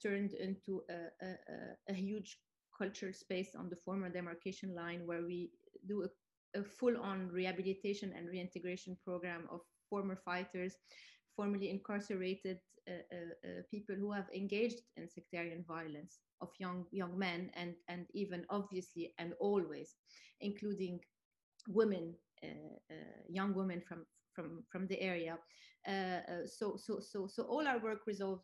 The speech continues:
ar-, around peace building. And I think that today, <laughs> ironically speaking, we've been always saying that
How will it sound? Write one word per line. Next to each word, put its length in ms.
ar-, 160
around 300
peace 240
building. 340
And 180
I 120
think 260
that 200
today, 380
<laughs> 640
ironically 560
speaking, 480
we've 180
been 180
always 400
saying 320
that 140